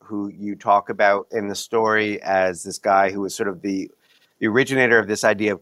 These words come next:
crunchy conservatism, sort of environmental conservatism. And there's a lot that, that any lefty or liberal would find sympathetic about what he thinks,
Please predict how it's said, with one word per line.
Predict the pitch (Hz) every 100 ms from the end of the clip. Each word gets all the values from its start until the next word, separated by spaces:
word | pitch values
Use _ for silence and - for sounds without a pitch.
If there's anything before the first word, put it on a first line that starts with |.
| _
crunchy | - 151 143 135
conservatism, | 123 117 127 120 110 127 104 113 107 98
sort | 117
of | 98
environmental | 95 90 104 113 113 110
conservatism. | 101 98 113 104 113 107 110 110
And | 123
there's | 131
a |
lot | 160 185 165 113 -
that, | 117 - _ _
that | 131 123 - _ 139
any | 156 139
lefty | 117 135 - 131
or |
liberal | 117 127 117
would | 104 95
find | 107 107
sympathetic | - 107 - 117 107 107
about | 95 104 101 _ _ _ _ _ _ _ _ _ _
what | 110 120 117
he | 117
thinks, | - 131 98 - - -